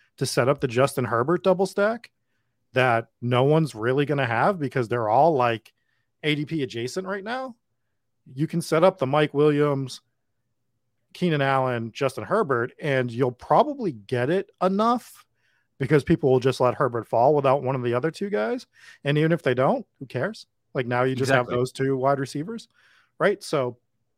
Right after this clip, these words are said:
Speaker 1: I think that's another thing. I, I'm gonna do that occasionally. I'm not gonna do it frequently, but when I do that, it will be on Drafters or DraftKings specifically, I would assume, 'cause that's, that's where I like Keenan Allen on those two sites. So.
Speaker 2: Yeah,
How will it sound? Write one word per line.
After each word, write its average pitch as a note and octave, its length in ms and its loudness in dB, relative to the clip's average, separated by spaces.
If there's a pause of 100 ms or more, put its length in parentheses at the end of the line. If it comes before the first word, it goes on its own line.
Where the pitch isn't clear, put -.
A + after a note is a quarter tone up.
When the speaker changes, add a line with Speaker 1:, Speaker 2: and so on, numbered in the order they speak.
(480)
Speaker 1:
I E3 40 2
think G#3+ 140 2
that's A#3 160 4
another D3+ 280 4
thing. C#3 280 -2 (100)
I, F3+ 120 -4 (120)
I'm B3 160 8
gonna B3+ 200 2
do C#3 220 0
that F3+ 320 4 (100)
occasionally. F3 800 -2 (160)
I'm D3 140 -4
not F#3 160 0
gonna D3 100 -6
do B2 140 -4
it A2+ 100 -10
frequently, G3 680 -6 (600)
but D3 160 4
when D3+ 180 2
I C3 160 2
do C#3 320 -2
that, A#2+ 320 0
it C3 220 -8
will B2 180 -4
be A#2 160 -4
on G#2 220 -6
Drafters G2+ 800 -8 (140)
or G2+ 200 -8
DraftKings G2 880 -14 (440)
specifically, G#2 920 -4
I G#2 200 -2
would G#2 240 -6
assume, G#2+ 320 -4
'cause G#2+ 140 -2
that's, A#2+ 320 4 (420)
that's C#3 240 8
where A#2 160 2
I G#2 60 2
like G2+ 180 -6
Keenan G2 260 -8
Allen F#2 300 -8
on F#2+ 160 -12
those F#2 180 -12
two G2+ 140 -14
sites. - 400 -10
So. - 180 -10
Speaker 2:
Yeah, G2+ 120 -4